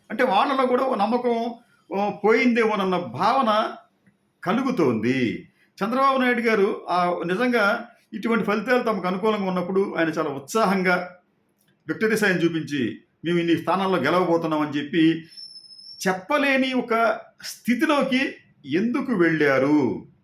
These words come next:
అన్నదే ఇక్కడ ప్రధానమైన మనం ఒక చర్చగా భావించాలి. అలాగే మీకు ఆలా మస్తాన్ రావుకు సంబంధించిన సర్వేను కూడా బయట పెట్టవద్దు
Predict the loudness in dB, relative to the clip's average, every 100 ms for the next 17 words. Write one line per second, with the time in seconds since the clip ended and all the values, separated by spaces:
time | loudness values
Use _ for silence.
0 | _ _ _ _ _ _ -6 -2 2 2
1 | 0 -4 -6 -4 -2 -2 -2 -4 -4 -8
2 | -14 _ _ _ -10 -6 -6 -8 -10 -6
3 | -6 -4 -4 -4 -4 -6 -8 -6 -2 0
4 | 0 -2 -2 -2 -2 -4 _ _ _ -2
5 | 0 2 0 -2 -6 -8 -4 -2 0 0
6 | 0 -2 -2 -4 -2 -4 -4 -2 0 0
7 | -2 -4 -16 _ -4 -2 0 0 0 0
8 | 0 0 0 -4 -12 _ _ -4 0 0
9 | 0 -2 0 0 -2 2 2 0 -6